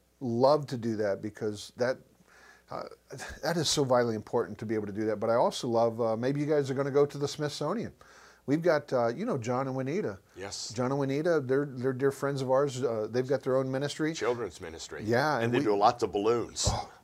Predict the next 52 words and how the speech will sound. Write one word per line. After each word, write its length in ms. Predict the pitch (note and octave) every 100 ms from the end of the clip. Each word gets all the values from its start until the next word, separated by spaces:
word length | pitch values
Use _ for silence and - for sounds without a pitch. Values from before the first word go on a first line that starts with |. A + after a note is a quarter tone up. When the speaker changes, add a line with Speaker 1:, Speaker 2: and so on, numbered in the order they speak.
| _ - A2+ C#3+ C#3+
Speaker 1:
phenomenal 480 | D3 C#3 C#3 B2+ A2
stuff. 260 | - D2+ - - - -
But, 240 | - C3 - -
uh, 260 | B2+ A#2 A2 - - _
we 100 | C#3+
spent 220 | E3 G3+ D#3+
some 140 | D#3
time 220 | E3 D#3
with 160 | C#3 B2
them, 260 | G3+ G#3+
teaching 340 | - E3+ - C#3+
them 160 | G#3
how 100 | G3
to 80 | D#3
lead 240 | C3 C3 B2
tours 280 | C#3 B2
through 100 | -
the 100 | A#2
Smithsonian. 540 | G#2+ B2 - A#2+ F#2+ F2+
So 100 | B2
we 220 | B2 G#3+
lead 260 | A3 E3+ -
tours 220 | C3 A2+
through 100 | A2+
the 80 | A2
Smithsonian. 480 | A2+ G#2 A2 G2 - - - - -
Uh, 220 | A2+ A#2 -
if 140 | -
we 100 | F#3
can't 300 | - A3 D3+
do 80 | C3
it, 40 |
we'll 200 | B2 D#3
even 240 | F3 D3 C3
put 200 | B2+ D#3
you 40 |
in 80 | C3
touch 220 | D3 -
with 80 | B2
John 160 | D3+ D3
and 100 | C#3
Juanita, 320 | C3+ F#3 F3
who 140 | C3
will 240 | B2+ A#2 - - -
lead 220 | C#3 D3
you 100 | B2+
on 80 | C3
a 40 | A#2+
tour 180 | C#3
through 160 | B2 C3
the 80 | A#2+
Smithsonian. 540 | B2+ A#2 - C#3+ A#2